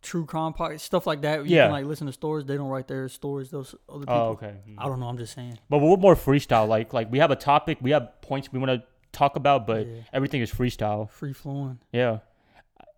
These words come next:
Speaker 1: Free spirited, free way of life.
Speaker 2: Yeah, I mean, but that's just my personal opinion. I don't, I don't like having, like, like, scripts or anything like that because it feels too generic for me. But it depends on the, the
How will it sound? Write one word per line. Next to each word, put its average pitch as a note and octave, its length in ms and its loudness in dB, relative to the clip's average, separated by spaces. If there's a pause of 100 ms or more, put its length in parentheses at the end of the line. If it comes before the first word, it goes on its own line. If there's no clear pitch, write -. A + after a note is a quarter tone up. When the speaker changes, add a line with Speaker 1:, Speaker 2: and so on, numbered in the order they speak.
(160)
Speaker 1:
Free D#3+ 240 -10
spirited, D#3 420 -10
free D#3 220 -10
way D3+ 220 -8
of C3 100 -8
life. C#3+ 280 -14 (200)
Speaker 2:
Yeah, B2 200 2
I A#2 80 0
mean, C3+ 260 2
but B2+ 100 -4
that's D#3 140 6
just D3+ 140 -2
my C3+ 120 6
personal C#3+ 340 0
opinion. C#3+ 260 -4
I - 20 0
don't, C#3 140 0
I C3 60 0
don't C#3+ 120 0
like C3+ 180 0
having, C3 300 0
like, A#2 180 0 (160)
like, A2+ 280 -6
scripts - 340 -4
or C3+ 60 0
anything B2+ 220 -2
like A#2+ 160 -2
that B2 280 -2 (340)
because F3+ 200 10
it - 100 6
feels G3+ 160 8
too D#3 140 -4
generic A#2+ 440 6
for A#2+ 120 -2
me. G#2+ 260 -2
But C#3+ 160 6
it E3+ 80 2
depends E3+ 260 4
on C3 140 4
the, A#2+ 80 -4 (100)
the A#2 260 0